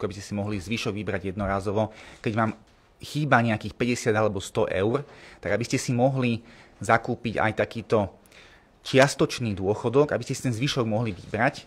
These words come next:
tak toto môj pozmeňujúci návrh rieši a nerieši, a, e, pozmeňujúci návrh Petra Krajmského to nerieši. E, pozmeňujúci návrh Petra Krajmského je evidentne písaný dosť narýchlo. Ak ste ho videli, je u-, je uverejnený na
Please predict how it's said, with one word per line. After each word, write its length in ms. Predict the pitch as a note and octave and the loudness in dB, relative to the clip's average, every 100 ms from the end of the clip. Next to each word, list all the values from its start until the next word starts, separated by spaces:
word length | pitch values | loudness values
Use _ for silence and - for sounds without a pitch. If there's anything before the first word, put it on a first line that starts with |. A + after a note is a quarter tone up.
| - | -8
tak 320 | A#2 - - | -6 -6 -4
toto 240 | - D#3 | -2 2
môj 160 | E3+ D#3 | 4 4
pozmeňujúci 560 | D3 B2+ C3 C3 - A#2 | 2 0 0 0 -2 -2
návrh 240 | A#2 G#2 | 0 -2
rieši 560 | F2 E2+ - D3+ F3 - - - - - | -6 -8 -4 -2 -2 -2 -14 -20 -20 -10
a 80 | - | -4
nerieši, 640 | G#2+ C3 C#3+ C#3 C3 - - | 0 2 2 0 -6 -6 2
a, 120 | A2+ | 2
e, 100 | A#2 - - G#2+ G#2+ G#2 B2+ | 2 -2 -2 0 2 2 0
pozmeňujúci 400 | C3 B2+ A#2+ A#2 | 0 0 0 0
návrh 240 | A2+ A2+ - | 2 0 -2
Petra 240 | A2+ A#2 | 0 0
Krajmského 400 | - G#2+ - A2+ | 0 -4 -2 -2
to 160 | G#2+ A#2+ | 0 2
nerieši. 720 | A#2+ A2 F2+ E2 - - _ _ - - - _ - - - - - - | 2 2 -2 -6 -12 -16 _ _ -20 -20 -20 _ -14 -14 -18 -18 -18 0
E, 240 | G#2+ G#2+ | 4 4
pozmeňujúci 480 | - C#3+ D#3 D#3 B2 | 4 4 4 4 4
návrh 320 | A#2+ B2+ B2+ - | 4 4 0 0
Petra 160 | A#2 B2+ | 2 2
Krajmského 480 | - B2 - B2 | 0 -2 0 2
je 80 | B2 | 2
evidentne 800 | - B2 C3 B2 - B2 A2+ G#2 F#2+ - | 4 2 4 2 2 2 2 2 -4 -10
písaný 640 | G#2+ G2+ B2+ A#2+ A2 G#2 F2 | -6 0 2 4 2 0 -4
dosť 300 | F#2+ A#2 A#2 | 0 0 2
narýchlo. 640 | G2+ G2+ A2 - B2+ C3 - - - - | 0 -2 -4 4 6 6 2 -14 -10 -4
Ak 160 | A2 | -4
ste 160 | - B2+ | 0 0
ho 80 | G#2 | 0
videli, 400 | G2 A#2 A2+ A#2 A2+ | 0 2 2 0 0
je 240 | A2 G#2 | 0 0
u-, 240 | F2+ G#2+ | 0 -4
je 160 | - A2+ G#2+ | -2 0 2
uverejnený 480 | A2+ A2+ A2+ A2 G#2+ | 4 4 2 2 2
na 160 | G#2 | 0